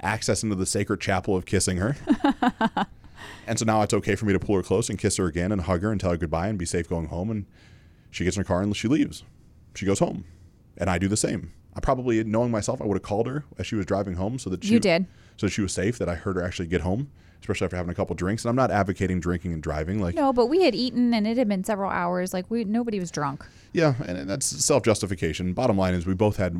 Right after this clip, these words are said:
Speaker 1: more than we should have drank, and we both drove.
Speaker 2: Sure.
Speaker 1: Like, it happened. We're both here to talk about it, knock on wood. Again, not condoning it, but it's truthful. That's what this whole thing's all about.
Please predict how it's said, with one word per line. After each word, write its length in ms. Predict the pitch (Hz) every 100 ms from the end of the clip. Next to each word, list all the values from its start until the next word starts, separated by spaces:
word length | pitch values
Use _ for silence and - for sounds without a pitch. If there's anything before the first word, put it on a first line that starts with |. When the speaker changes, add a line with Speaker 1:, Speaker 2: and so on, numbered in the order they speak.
| 87
Speaker 1:
more 240 | 104 113
than 100 | 104
we 60 | 95
should 140 | 92
have 80 | 82
drank, 380 | 82 78 80 - -
and 180 | 90 87
we 100 | 92
both 220 | 90 80
drove. 340 | 80 - - -
Speaker 2:
Sure. 260 | - 220 180 - - - - - -
Speaker 1:
Like, 240 | - 147 -
it 360 | - 90 110
happened. 360 | 120 82 - - - -
We're 140 | 107
both 200 | 110 135
here 80 | 135
to 60 | 113
talk 200 | 107 101
about 180 | 101
it, 100 | 101
knock 220 | 95 90 92
on 120 | 95
wood. 340 | 98 95 85 - - - -
Again, 300 | 92 71 78
not 180 | 87 95
condoning 380 | - 92 87 85
it, 100 | 82
but 120 | 87
it's 180 | 80 - -
truthful. 380 | - - - - - - - - -
That's 120 | - -
what 100 | 87
this 100 | 90
whole 120 | 90
thing's 200 | 95 85
all 120 | 85
about. 280 | 78 -